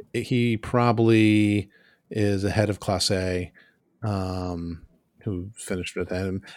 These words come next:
and he may even end up ahead of Wander Franco just because Franco only played in the sev-, in the seventy games, although Franco's got some name recognition there as the, as, you know, the top prospect in baseball. So it wouldn't surprise me if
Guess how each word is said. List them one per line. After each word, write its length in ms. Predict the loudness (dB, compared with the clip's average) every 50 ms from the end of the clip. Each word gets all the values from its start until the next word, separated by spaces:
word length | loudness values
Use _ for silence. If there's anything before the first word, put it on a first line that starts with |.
| -6 0
and 100 | 2 4
he 80 | 4
may 240 | 4 4 2 4 4 4
even 200 | 4 4 4 4
end 160 | 4 4 2
up 100 | 4 4
ahead 200 | 4 4 4 4
of 80 | 4
Wander 240 | 2 2 2 2 2
Franco 360 | 2 2 2 2 4 2 2
just 240 | 2 2 -2 -4 -2
because 380 | -4 -4 -2 0 0 2 0 0
Franco 320 | -2 -2 -4 -2 0 -2
only 160 | -2 0 -2
played 260 | -2 -2 0 0 0 -2
in 60 | -4
the 80 | -4
sev-, 240 | -2 -2 -2 -2 -4 -6 -8
in 140 | -6 -6 -4
the 80 | -4 -4
seventy 300 | -4 -4 -4 -4 -4 -4
games, 240 | -4 -6 -4 -2
although 180 | -2 -2 0 -2
Franco's 400 | -2 -2 -2 -2 -2 -2 -4 -2
got 260 | 0 2 2 2 0 _ _ _ _ _
some 200 | -6 -4 -2 -2
name 180 | -2 -2 -2 -4
recognition 580 | -6 -8 -8 -8 -8 -6 -6 -6 -6 -6 -6
there 220 | -6 -6 -4 -4 -4
as 100 | -4 -6
the, 120 | -8 -12 -10 -12
as, 220 | -12 -12 -10 -10
you 80 | -10 -8
know, 80 | -8 -10
the 160 | -12 -12 -6
top 200 | -4 -4 -4 -2 -4
prospect 420 | -4 -4 -4 -6 -6 -8 -6 -6
in 80 | -6 -6
baseball. 480 | -4 -4 -6 -6 -8 -8 -8 -8 -8
So 280 | -8 -10 -10 -10 -10 -12 -16 -20 -20 -18 -18 -18 -18 -10 _ 2
it 160 | 2 2 4
wouldn't 400 | 6 6 6 6 6 4 2 0
surprise 680 | -2 -4 -6 -6 -4 -4 -2 0 0 0 0 -2 -2 -4
me 520 | -2 -2 -2 -2 -2 -2 -4 -6 -8 -10 _ _ -20 _ _ _ _ _ _ _ _ _ _ _ _
if 540 | 2 2 2 2 0 -6 -10 -12 -14 -14 -18